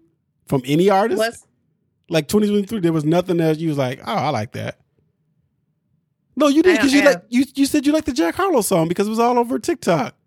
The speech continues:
Speaker 1: "You can whip your lovin' on me." Didn't you like that song?
Speaker 2: It's catchy.
Speaker 1: <laughs>
Speaker 2: But no, I mean it like, like,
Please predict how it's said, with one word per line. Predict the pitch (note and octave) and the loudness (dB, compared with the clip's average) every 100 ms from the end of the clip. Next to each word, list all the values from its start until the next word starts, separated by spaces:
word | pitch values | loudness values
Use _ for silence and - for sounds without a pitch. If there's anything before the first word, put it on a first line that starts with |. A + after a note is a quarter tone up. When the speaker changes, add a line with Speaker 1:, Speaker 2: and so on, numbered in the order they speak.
| _ _ _ - | _ _ _ -8
Speaker 1:
"You | F3+ | -6
can | F#3+ | -2
whip | G#3 G#3 - | 0 0 -2
your | G#3+ | -2
lovin' | G#3+ G#3 G#3 G#3 | 0 0 0 0
on | G#3 G#3 | 0 0
me." | G#3+ A3 | -4 -4
Didn't | F3+ G#3+ B3+ | -2 -2 0
you | |
like | F#3 G#3 | 0 0
that | C4 B3+ | 0 0
song? | C#4 D#4 E4 _ _ _ _ | 0 -2 -4 _ _ _ _
Speaker 2:
It's | - G4+ G#4 | -4 -4 -4
catchy. | - G4+ F#4 F4+ - F4+ F#4 F4+ | -4 -2 0 -4 -6 -6 -6 -10
Speaker 1:
<laughs> | _ _ _ _ _ _ - - | _ _ _ _ _ _ -12 -2
Speaker 2:
But | E4+ | -2
no, | F#4+ | 0
I | F#4+ D#4+ F#4 | -2 -2 -6
mean | F#4+ F4+ | -8 -6
it | E4 | -4
like, | D4 C4+ A3+ - _ _ _ _ _ - | -2 -4 -6 -14 _ _ _ _ _ -10
like, | B3+ C4+ C4 A#3 A3+ - - | -4 -4 -4 -6 -8 -14 -20